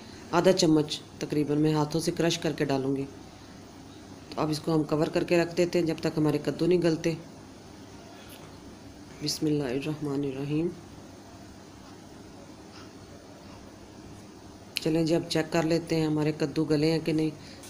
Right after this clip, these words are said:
अल्हम्दुलिल्लाह, बहुत प्यारी माशाल्लाह खुशबू आ रही है।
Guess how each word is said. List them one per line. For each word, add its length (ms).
अल्हम्दुलिल्लाह, 680
बहुत 340
प्यारी 280
माशाल्लाह 420
खुशबू 320
आ 140
रही 160
है। 60